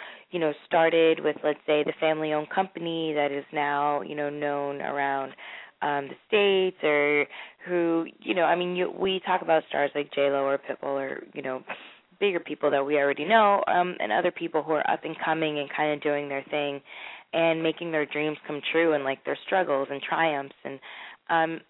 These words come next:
I love it because it's, it's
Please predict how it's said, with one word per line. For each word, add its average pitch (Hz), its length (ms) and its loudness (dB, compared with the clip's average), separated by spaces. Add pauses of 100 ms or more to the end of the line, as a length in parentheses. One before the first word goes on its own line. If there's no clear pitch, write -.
I 233 120 6
love 277 180 4
it 240 100 0
because 180 540 2
it's, 175 140 -6 (1000)
it's 196 140 -2